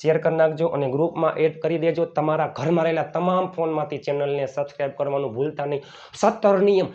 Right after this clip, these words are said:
એવા સત્તર નિયમ તમને અંગ્રેજી લખતા, બોલતા, વાંચતા, શીખતા કરી દેશે.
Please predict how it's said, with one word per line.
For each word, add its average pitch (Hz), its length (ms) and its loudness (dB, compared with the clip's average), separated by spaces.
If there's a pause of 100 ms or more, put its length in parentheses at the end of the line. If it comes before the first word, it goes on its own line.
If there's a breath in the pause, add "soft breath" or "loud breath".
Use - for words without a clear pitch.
(140 loud breath)
એવા 220 340 2
સત્તર 202 440 -2
નિયમ 196 360 2
તમને 190 320 -2
અંગ્રેજી 190 480 0
લખતા, 180 440 -2
બોલતા, 180 460 0
વાંચતા, 160 440 -4
શીખતા 175 480 -6
કરી 180 280 -2
દેશે. 180 480 -2